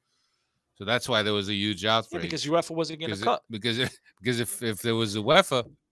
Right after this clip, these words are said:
Speaker 2: And look, credit to uefa because I criticized uefa when I said, "Look, this is what we got now, the Champions League, the Super League." But to their credit, and I gotta apologize, Sheriff made it in to whatever, whatever, whatever they changed. And credit to Sheriff, went to the roundabout.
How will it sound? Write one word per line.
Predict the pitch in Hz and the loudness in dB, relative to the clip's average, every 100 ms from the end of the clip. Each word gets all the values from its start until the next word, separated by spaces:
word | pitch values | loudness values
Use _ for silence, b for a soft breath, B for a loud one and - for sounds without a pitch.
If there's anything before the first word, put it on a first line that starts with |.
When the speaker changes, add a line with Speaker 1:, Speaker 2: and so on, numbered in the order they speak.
| _ _ _ _ _ _ 180 | _ _ _ _ _ _ -2
Speaker 2:
And | 285 | 0
look, | - | 2
credit | 254 302 294 | 6 6 6
to | 294 | 0
uefa | 277 277 202 202 | 4 4 4 -4
because | 196 208 | -2 2
I | 233 | 2
criticized | - 262 196 247 220 202 | 2 0 4 4 4 2
uefa | 240 202 | 0 0
when | 208 202 | -4 -2
I | |
said, | - 240 233 | -2 -2 -2
"Look, | 170 147 | -4 -2
this | 175 185 | -2 0
is | 233 170 | -2 -2
what | 214 | -2
we | 208 | -2
got | 190 208 | 0 2
now, | 247 220 | 2 0
the | - | 0
Champions | 247 226 147 | -4 -4 -6
League, | 147 | 0
the | |
Super | - 254 202 165 | 2 2 -2 -2
League." | 139 B B B - | -4 B B B -10
But | 160 - | -6 6
to | 214 | 6
their | 262 320 | 8 6
credit, | - 226 214 180 | 10 8 8 0
and | 165 | -4
I | 175 | 0
gotta | 196 214 | 2 2
apologize, | 233 175 160 160 170 170 _ _ _ _ _ | 2 0 0 -2 -6 -8 _ _ _ _ _
Sheriff | - 294 285 208 214 - _ _ _ | 0 6 8 6 0 -12 _ _ _
made | 311 294 | -2 0
it | 277 | 4
in | 247 220 220 - | 4 4 -2 -2
to | 202 | 0
whatever, | 180 190 214 214 208 | 6 10 10 8 8
whatever, | 202 208 196 196 | 10 10 10 8
whatever | 202 202 202 | 8 8 6
they | 208 | 4
changed. | 202 190 185 170 | 2 0 -2 -8
And | 160 | -12
credit | - 240 247 247 | 0 2 2 0
to | |
Sheriff, | - 240 233 233 - | 2 6 6 4 0
went | 165 254 | 2 2
to | 247 | 2
the | 240 | 2
roundabout. | 220 208 208 | 4 6 6